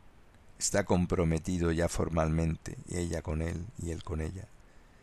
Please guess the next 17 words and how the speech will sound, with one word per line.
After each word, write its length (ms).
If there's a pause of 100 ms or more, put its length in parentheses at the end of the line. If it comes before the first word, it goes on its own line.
(600)
cuando 300
sabe 260
que 100
está 200
embarazada. 680 (3750)
¡Qué 180
disgusto, 1000
Dios 340
mío, 420
qué 160
disgusto, 840
qué 160
disgusto, 800
qué 160
disgusto, 760
qué 160 (920)
disgusto! 920